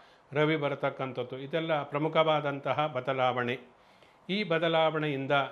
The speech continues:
ಮೀ-, ಮೀನರಾಶಿಯವರ ಒಂದು ಸಮಗ್ರವಾದಂತಹ ಜೀವನದ ಮೇಲೆ ಯಾವ ರೀತಿಯಾದಂತಹ ಪರಿಣಾಮವನ್ನು ಬೀರುತ್ತೆ ಅನ್ನತಕ್ಕಂಥದ್ದನ್ನು ನಾವು ನೋಡುವುದಾದರೆ,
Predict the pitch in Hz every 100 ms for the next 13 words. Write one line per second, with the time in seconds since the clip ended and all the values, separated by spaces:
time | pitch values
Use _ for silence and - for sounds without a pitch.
0 | 151 160 196 185 147 165 185 160 151 151
1 | 147 139 143 143 147 139 143 139 131 -
2 | - _ _ - _ _ _ _ - _
3 | _ - - 170 175 170 196 170 156 147
4 | 147 135 151 120 139 160 156 143 143 143
5 | 139 156 147 139 147 147 143 139 139 135
6 | 135 131 123 143 131 131 143 143 139 135
7 | 135 135 127 147 151 147 - 151 143 131
8 | 139 139 127 131 131 123 131 151 151 135
9 | - - - - - 147 147 147 143 147
10 | 143 139 131 127 123 135 131